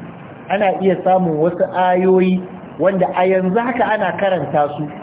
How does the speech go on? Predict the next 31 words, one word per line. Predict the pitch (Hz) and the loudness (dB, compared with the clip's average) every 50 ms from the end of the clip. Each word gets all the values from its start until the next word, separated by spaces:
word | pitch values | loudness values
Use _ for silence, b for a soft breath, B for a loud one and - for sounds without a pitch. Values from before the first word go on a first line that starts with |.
| - - - - - - | -16 -16 -16 -14 -6 -4
amma | 139 147 165 175 175 175 | -2 -2 0 0 0 0
an | 185 180 | 0 0
riga | 160 - 151 151 | 0 0 -2 -2
an | 151 156 151 | -2 -4 -4
shafe | 151 156 151 151 147 139 123 | -2 -2 -2 0 -2 -4 -4
dokar. | 117 110 - - 123 - - - - - - - - - - - - - - - - - - - - - - - - - - - - - - | -4 -6 -4 -4 -6 -6 -6 -10 -14 -16 -16 -16 -16 -16 -16 -18 -18 -18 -18 -18 -18 -18 -18 -18 -18 -18 -18 -18 -18 -18 -18 -18 -10 -6 -2
Sannan | 160 170 190 202 208 | 0 0 0 0 -2
ana | 233 254 254 226 - 220 | -2 0 0 0 0 0
iya | 233 233 196 - - | 0 0 0 0 0
samun | 214 208 214 214 190 170 160 160 | 2 2 2 2 2 0 0 2
wasu | 180 220 220 - 247 226 | 0 0 2 2 0 0
hukunce-hukunce | 196 220 226 - 233 214 180 170 175 208 233 233 208 196 - 190 175 156 147 165 190 196 175 131 - - - - - - - - - - - - - - 143 | 2 0 0 0 0 0 0 0 0 0 -2 -2 -2 -4 -2 -2 -2 -2 -2 -2 -2 -2 -2 -2 -4 -6 -12 -14 -16 -16 -16 -16 -18 -18 -18 -18 -8 -2 0
da | 170 170 | 0 2
dokoki | - 202 226 220 220 220 220 220 220 214 220 220 220 208 202 - - - - - - 156 | 2 4 4 4 4 2 2 2 2 2 2 0 -2 -2 -2 -4 -8 -14 -18 -14 -4 -2
wanda | 185 233 240 226 208 - - | 0 0 2 2 0 0 0
ana | 202 226 226 220 202 180 170 175 | -2 -2 0 0 0 0 -2 -2
aiki | 185 214 226 220 - - 214 180 160 | -2 -2 -2 -4 -4 -4 -4 -2 0
da | 147 143 | 0 0
su, | 143 - 156 151 143 139 - - - - - - - - | -2 -2 -6 -8 -8 -10 -12 -18 -18 -20 -20 -16 -6 -4
amma | 147 156 160 165 165 - - - | -4 -2 -2 -2 -2 -4 -4 -4
ayoyin | 185 208 233 240 247 254 262 262 262 269 277 262 | -4 -4 -2 -2 0 2 4 4 4 4 2 2
da | 214 - | 2 2
Allah | - 208 226 220 202 185 | 2 0 0 2 2 2
ya | 180 185 180 | 2 0 0
saukar | - 196 190 190 - 208 190 | 0 0 0 0 -2 0 2
da | 190 175 | 2 2
waɗannan | 175 151 151 151 170 190 | 2 2 0 0 0 0
hukunce-hukuncen | 190 170 - 165 147 - 185 180 175 - 143 - 180 - - - | -2 -2 -4 -4 -4 -4 -4 -4 -4 -6 -6 -4 -4 -4 -2 -2
an | 185 185 185 - | -2 -2 -2 0
shafe | 202 202 196 196 175 156 | 0 0 0 0 -2 -4
ayoyin, | 139 143 143 147 147 151 151 143 | -2 -2 -2 -2 0 -2 -4 -4